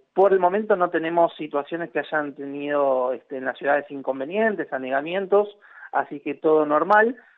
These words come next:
Pero bueno, el acumulado es importante para la zona central de Entre Ríos que neces-, necesita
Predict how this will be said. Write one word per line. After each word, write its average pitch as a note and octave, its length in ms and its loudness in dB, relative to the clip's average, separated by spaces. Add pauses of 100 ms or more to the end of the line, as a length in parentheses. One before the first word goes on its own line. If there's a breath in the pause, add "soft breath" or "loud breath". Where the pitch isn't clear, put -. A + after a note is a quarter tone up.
(120)
Pero G3+ 160 6
bueno, E3 300 4
el C3+ 80 2
acumulado D3+ 560 4
es F#3 120 -6
importante D#3+ 500 0
para C#3 240 4
la C#3 100 0
zona D#3 260 -6
central D3+ 340 0
de D#3 60 0
Entre D3 200 0
Ríos D3+ 300 -6
que D3+ 360 -2
neces-, C3+ 380 -12 (240)
necesita C3+ 720 -6